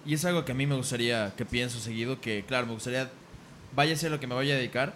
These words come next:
pero también me gustaría tener una parte para mí, para de-, seguir desarrollando mi hobby y sí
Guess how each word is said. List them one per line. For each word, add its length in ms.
pero 160
también 200
me 80
gustaría 240
tener 200
una 160
parte 260
para 240
mí, 240
para 760
de-, 100
seguir 260
desarrollando 520
mi 80
hobby 420
y 120
sí 500